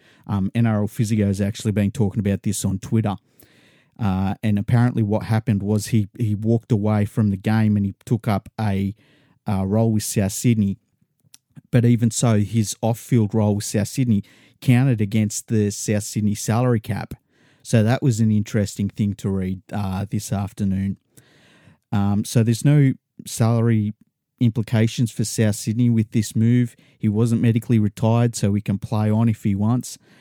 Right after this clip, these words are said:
I think if he is handled right, I could see that he could end up playing a number of seasons in Super League. And even I could see him playing a,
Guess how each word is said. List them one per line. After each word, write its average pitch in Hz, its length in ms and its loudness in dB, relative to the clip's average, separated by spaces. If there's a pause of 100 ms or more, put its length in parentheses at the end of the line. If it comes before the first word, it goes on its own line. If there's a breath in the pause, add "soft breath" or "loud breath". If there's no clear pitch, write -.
(340 soft breath)
I 113 120 2
think - 340 -4
if - 160 -6
he 165 180 2
is 110 120 0
handled 117 600 2
right, 123 420 0 (600 soft breath)
I 110 120 2
could 107 260 -2
see 120 640 0 (100)
that 104 220 0
he 110 240 -2
could 104 280 -2
end 107 240 2
up 98 200 -4 (100)
playing 113 320 0
a 104 60 0
number 120 400 2
of 101 120 0
seasons 101 480 0
in 104 120 0
Super 120 340 0
League. 104 160 2
And 107 100 2
even 143 360 2 (280 loud breath)
I 131 120 0
could 131 120 0
see 139 160 2
him 104 80 2
playing 110 340 0
a, 98 180 0